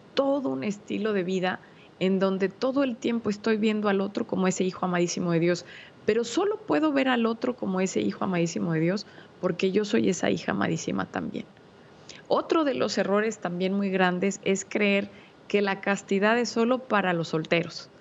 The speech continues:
O sea, como que los casados ya no tienen que vivir la castidad. No, la castidad no discrimina, gente buena. Es bien inclusiva por aquello de no te entumas, ¿verdad? O sea, la castidad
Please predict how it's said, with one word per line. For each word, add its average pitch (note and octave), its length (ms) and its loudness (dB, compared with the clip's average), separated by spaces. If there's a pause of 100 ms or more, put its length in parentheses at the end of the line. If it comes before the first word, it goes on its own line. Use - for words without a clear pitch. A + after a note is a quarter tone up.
(200)
O D#3+ 60 -4
sea, F#3+ 120 4
como G3 220 -2
que G3 80 0
los G3+ 160 0
casados C4+ 340 2
ya D4 100 0
no C#4+ 80 -2
tienen C4 240 -2
que A#3+ 140 0
vivir G#3+ 320 0
la G#3+ 120 0
castidad. D#3+ 500 -4 (460)
No, F3 340 2 (580)
la F3+ 220 0
castidad F#3 600 0 (220)
no G3 220 0
discrimina, F#3+ 720 0
gente E3 380 0
buena. D#3+ 360 2
Es F3 180 0
bien F4 280 0
inclusiva F#3+ 760 0
por E3 160 0
aquello G#3 380 0
de G#3+ 100 -2
no F#3+ 160 -2
te G3+ 100 0
entumas, E3 420 -2
¿verdad? C#3 280 0 (360)
O F3+ 100 -2
sea, G3+ 280 0 (300)
la G#3+ 200 0
castidad A3+ 640 -2